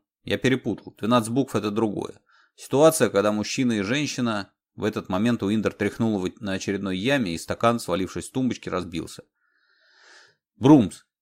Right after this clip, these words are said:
я тебе говорил, сделай подставку, чтоб стаканы не падали. Ты сделал?» строго спросил Агаси. «Так не было времени, босс», начал оправдываться Брумс. «Вот теперь собирай осколки, лентяй».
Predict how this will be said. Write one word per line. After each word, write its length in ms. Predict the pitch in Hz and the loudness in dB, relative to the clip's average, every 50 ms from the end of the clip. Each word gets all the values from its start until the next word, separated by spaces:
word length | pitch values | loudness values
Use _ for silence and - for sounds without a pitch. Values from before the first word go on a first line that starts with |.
| _ - | _ -2
я 120 | - 120 | -2 0
тебе 140 | 143 143 139 | 2 2 2
говорил, 320 | 135 139 156 185 208 185 | 4 6 6 6 6 4
сделай 280 | 135 113 120 131 120 104 | 4 4 6 6 6 6
подставку, 500 | - 120 117 - - 131 110 - - - | 4 2 0 2 4 4 4 4 2 -4
чтоб 160 | - - - | -12 -12 -8
стаканы 360 | - 113 104 - 110 95 92 | -4 -4 0 0 0 0 0
не 100 | 87 87 | -2 -2
падали. 340 | - - 95 82 76 71 73 | 0 0 0 0 0 -4 -8
Ты 140 | 73 - 95 | -8 -6 -8
сделал?» 540 | 98 101 120 165 196 208 135 78 - - _ _ _ _ _ _ _ | -6 -4 0 0 2 2 0 0 -2 -6 _ _ _ _ _ _ _
строго 320 | - - - 98 95 87 | -12 -6 -2 -2 -2 -2
спросил 340 | - - 95 87 - - 87 | -4 -6 -8 -10 -8 -6 -4
Агаси. 400 | 85 85 82 78 73 - - - _ _ _ _ - _ _ _ _ _ - | -4 -4 -4 -6 -8 -10 -14 -20 _ _ _ _ -20 _ _ _ _ _ -18
«Так 180 | - - - | -16 -6 -2
не 100 | 113 147 | 0 0
было 180 | 185 190 202 170 | 4 4 4 4
времени, 360 | 123 135 160 180 175 170 165 | 4 4 2 2 2 0 0
босс», 340 | 143 123 123 104 87 - - | 0 0 0 -2 -2 -4 -6
начал 300 | - 85 85 - 90 85 | -6 -6 -6 -4 -2 -4
оправдываться 500 | 82 - 90 87 80 76 80 80 - 90 | -2 -2 -2 -4 -4 -4 -6 -8 -8 -8
Брумс. 380 | 85 85 82 78 - - - _ _ _ _ _ _ _ _ _ _ _ _ _ | -8 -6 -8 -8 -10 -14 -20 _ _ _ _ _ _ _ _ _ _ _ _ _
«Вот 240 | - 135 196 202 - | -4 -2 -2 -2 0
теперь 160 | - 208 202 | 2 2 4
собирай 340 | 190 - 175 156 156 160 160 | 4 4 4 4 6 6 6
осколки, 400 | 147 - - 120 110 107 - - | 4 4 4 2 2 2 2 0
лентяй». 500 | 90 90 85 82 - 85 80 78 - _ | -2 -2 -2 -4 -4 -4 -6 -6 -8 _